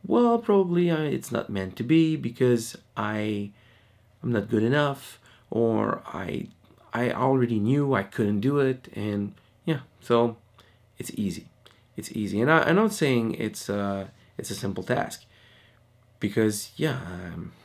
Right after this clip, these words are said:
I'm like that too. So I'm not, I'm not taking myself out of this equation, because <laughs> I'm, I'm guilty of that as well.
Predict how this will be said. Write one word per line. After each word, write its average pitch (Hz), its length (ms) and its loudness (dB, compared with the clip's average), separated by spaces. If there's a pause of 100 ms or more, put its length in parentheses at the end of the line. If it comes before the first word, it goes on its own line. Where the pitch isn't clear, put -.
(100)
I'm 92 180 -8
like 98 180 -2
that 87 220 -6
too. - 280 -8 (400)
So 92 320 -4
I'm 95 180 -6
not, 127 320 2 (800)
I'm 123 280 4
not 147 220 4 (1500)
taking 131 300 4
myself 113 540 4
out 107 320 4
of 95 100 -4
this 95 160 -6
equation, 101 520 2 (580)
because 101 440 -2 (500)
<laughs> - 580 -16
I'm, 127 440 8
I'm 135 200 2
guilty 123 320 6
of 101 120 0
that 101 200 0
as 98 120 -6
well. 92 300 -4